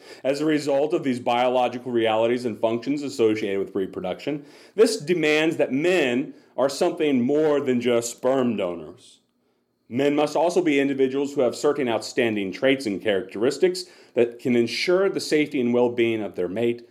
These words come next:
and their offspring. And such men, more often than not, will be selected as mates for which to propagate the species. And as a result, men must have some level of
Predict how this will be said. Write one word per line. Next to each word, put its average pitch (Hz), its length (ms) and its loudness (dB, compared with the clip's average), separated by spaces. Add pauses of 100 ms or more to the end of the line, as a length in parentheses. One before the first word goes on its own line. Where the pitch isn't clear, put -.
(180)
and 104 200 -6
their 107 160 -2
offspring. 95 560 -2 (1400)
And 117 120 -2
such 202 300 2
men, 117 260 2
more 127 160 4
often 123 300 0
than 110 160 -4
not, 107 360 -4 (200)
will 165 220 0
be 190 140 0
selected 160 540 0
as 135 280 2
mates 127 460 0 (320)
for 120 140 2
which 120 300 0
to - 80 -20
propagate 110 800 0 (160)
the 110 160 -6
species. 120 760 -6 (1000)
And 135 100 -2
as 160 160 2
a 180 60 0
result, 139 640 0 (400)
men 180 320 0
must 175 240 0
have 156 220 0
some 160 400 -2
level 135 320 2
of 127 260 -2